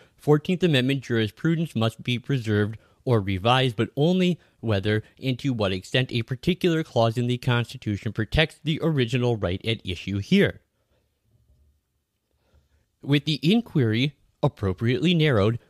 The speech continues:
I believe this case presents an opportunity to re-examine and begin the process of restoring the original meaning of the Fourteenth Amendment agreed upon by those who ratified it."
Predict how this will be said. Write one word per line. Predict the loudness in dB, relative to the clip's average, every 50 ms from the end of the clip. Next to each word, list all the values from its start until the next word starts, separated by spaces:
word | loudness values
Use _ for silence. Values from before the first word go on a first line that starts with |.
| _ _ _
I | -4 -4 0
believe | 0 0 2 2 2 2 2 0
this | -2 -4 -4
case | -6 -4 -4 -4 -4 -2
presents | -2 0 2 2 2 2 0 -2
an | -2 -2
opportunity | -4 -4 -4 -4 -6 -4 -2 -2 0 0 0 -2 -2 -6 -6
to | -6 -6 -6
re-examine | -4 -4 -2 -2 -2 -2 -2 0 0 2 2 0 0 -2
and | -2 -4 -4
begin | -4 -6 -4 0 0 2 2
the | 0 0 -2
process | -4 -2 -2 -2 0 0 -2 -4 -2
of | -4 -4 -4
restoring | -4 -4 -6 -2 0 2 4 4 4 2 2
the | 2 0 0 0
original | -2 0 0 -2 0 -2 -2 0
meaning | 2 2 2 4 2 0 0 -4 _ _ _ _ _
of | -4 -2 0
the | 0 0 0
Fourteenth | 0 -2 -2 -2 -2 -4 -4 -2
Amendment | 0 0 2 2 0 0 -2
agreed | -2 -2 -2 -2 -2 -2
upon | -4 -4 -4 -4 -4 -2 -2
by | -2 -2 0
those | 0 -2 -4 -4 -6
who | -10 -8
ratified | -4 -2 0 0 0 0 -2 -2 -2 -2 -4
it." | -6 -8 -10